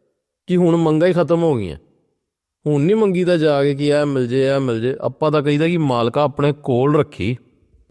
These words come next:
ਆਪਣੇ ਤੋਂ ਇੱਕ ਸੈਕਿੰਡ ਲਈ ਵੀ ਦੂਰ ਨਾ ਕਰੀ। ਮੇਰੇ ਲਈ ਸਭ ਤੋਂ ਵੱਡਾ ਸੁੱਖ, ਸਭ ਤੋਂ ਵੱਡਾ ਖਜ਼ਾਨਾ ਹੀ ਇਹੋ ਹੈ ਕਿ ਮੈਂ ਤੇਰੇ ਕੋਲ ਬੈਠਾ ਹਾਂ।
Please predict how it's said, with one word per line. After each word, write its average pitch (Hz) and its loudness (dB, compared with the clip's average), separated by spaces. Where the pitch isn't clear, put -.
ਆਪਣੇ 214 0
ਤੋਂ 220 4
ਇੱਕ 214 -2
ਸੈਕਿੰਡ 180 0
ਲਈ 185 0
ਵੀ 180 -2
ਦੂਰ 139 0
ਨਾ 165 0
ਕਰੀ। 147 0
ਮੇਰੇ 147 0
ਲਈ 151 0
ਸਭ 131 -4
ਤੋਂ 151 0
ਵੱਡਾ 120 2
ਸੁੱਖ, 147 -4
ਸਭ 143 -4
ਤੋਂ 175 0
ਵੱਡਾ 127 2
ਖਜ਼ਾਨਾ 117 -2
ਹੀ 170 0
ਇਹੋ 151 2
ਹੈ 160 2
ਕਿ 160 -4
ਮੈਂ 165 0
ਤੇਰੇ 139 -2
ਕੋਲ 131 0
ਬੈਠਾ 127 -2
ਹਾਂ। 107 -4